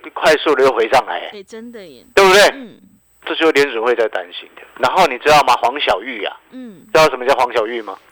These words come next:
Speaker 2: 黄豆、玉米。
Speaker 1: 哎，你知道黄豆的期货哦？
Speaker 2: 嗯。
Speaker 1: 美国的那个黄豆期货，在芝加哥交易所那个黄豆期货，你知道它现在价格多少吗？你知道它现在，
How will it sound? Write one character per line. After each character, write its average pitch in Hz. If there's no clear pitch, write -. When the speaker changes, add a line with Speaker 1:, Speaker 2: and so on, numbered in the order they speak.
Speaker 2:
黄 220
豆、 277
玉 302
米。 170
Speaker 1:
哎， 131
你 139
知 151
道 175
黄 143
豆 165
的 135
期 113
货 151
哦？ 104
Speaker 2:
嗯。 85
Speaker 1:
美 131
国 135
的 143
那 156
个 147
黄 131
豆 143
期 117
货， 127
在 127
芝 127
加 131
哥 127
交 127
易 127
所 101
那 104
个 117
黄 104
豆 123
期 98
货， 101
你 117
知 143
道 139
它 139
现 139
在 131
价 127
格 113
多 110
少 90
吗？ -
你 147
知 170
道 190
它 185
现 175
在， 165